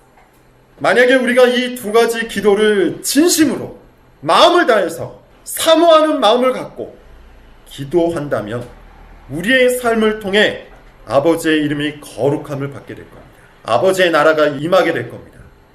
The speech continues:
아버지의 뜻이 이 땅 가운데서 이루어질 거예요. 그런 의미에서 주기도문은 단순히 기도에 관한 가르침이 아니라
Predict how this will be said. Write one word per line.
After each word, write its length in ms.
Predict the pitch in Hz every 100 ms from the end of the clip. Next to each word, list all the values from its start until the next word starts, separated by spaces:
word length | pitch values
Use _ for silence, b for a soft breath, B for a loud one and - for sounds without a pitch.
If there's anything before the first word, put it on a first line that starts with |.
| _
아버지의 460 | 101 110 127 120 120
뜻이 420 | 151 196 202 202
이 140 | 139 -
땅 180 | 139
가운데서 420 | 127 110 104 - 85
이루어질 440 | 107 117 104 - _
거예요. 100 | - _ _ _ _ _ _ _ _ _ _ _ _
그런 260 | - 170 202
의미에서 380 | 196 185 180 196
주기도문은 580 | - 175 180 170 165 165
단순히 540 | 143 160 170 165 170
기도에 500 | - 147 165 170 175
관한 340 | 131 156 156
가르침이 560 | 156 113 156 156 170 160
아니라 380 | 143 120 113